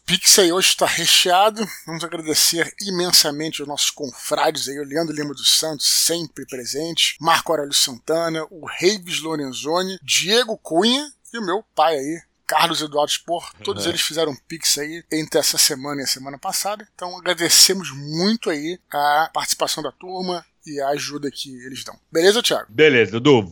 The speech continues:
Speaker 2: Vamos pros e-mails, cara?
Speaker 1: Vamos lá, Thiago.
Speaker 2: Primeiro e-mail de hoje, Mestre Veterano. Ele fala assim: "Saudações, Eduardo e Thiago.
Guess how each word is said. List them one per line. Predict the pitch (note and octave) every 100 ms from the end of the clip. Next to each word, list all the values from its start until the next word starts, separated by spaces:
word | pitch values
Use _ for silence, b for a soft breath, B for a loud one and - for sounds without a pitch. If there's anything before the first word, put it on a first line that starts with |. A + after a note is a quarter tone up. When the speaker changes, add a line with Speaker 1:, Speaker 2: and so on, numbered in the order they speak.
| F2+
Speaker 2:
Vamos | B2+ G#3
pros | G3+ D3
e-mails, | C#3 F#3+ B3+
cara? | - E3 F#2+
Speaker 1:
Vamos | D3 F3
lá, | E3 D#3+
Thiago. | - -
Speaker 2:
Primeiro | - G#3+ G#3 B3
e-mail | A3+ A3 G#3+
de | F3
hoje, | E3+ G3 G3 F#3+
Mestre | E3 E3+ G#3 - G#3+
Veterano. | F#3+ G#3 A3+ F#3 C3+ C#3 G#2
Ele | F#2+
fala | - C3
assim: | B2 G2+
"Saudações, | - - G#3 A3+ G3 - D3+ E3 D#3
Eduardo | C#3+ C3 B2 A#2+
e |
Thiago. | - E2+ -